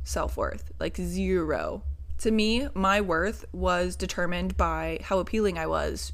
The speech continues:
to boys, which unfortunately I think is common with girls in high school, and especially ones who have experienced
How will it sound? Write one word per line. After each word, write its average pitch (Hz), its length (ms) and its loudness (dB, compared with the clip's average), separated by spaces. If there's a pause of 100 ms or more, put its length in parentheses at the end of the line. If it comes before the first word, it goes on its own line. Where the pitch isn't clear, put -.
to 165 320 -4
boys, - 520 -6 (420)
which 185 220 0
unfortunately 185 840 0
I 170 140 2
think - 300 2
is 180 100 -4
common - 680 -2 (160)
with 180 200 0
girls 156 420 2
in 185 120 -4
high 185 160 0
school, 147 380 -4
and - 140 0
especially 190 420 -2
ones 156 300 -2
who 190 80 -4
have 190 280 0
experienced 156 760 -4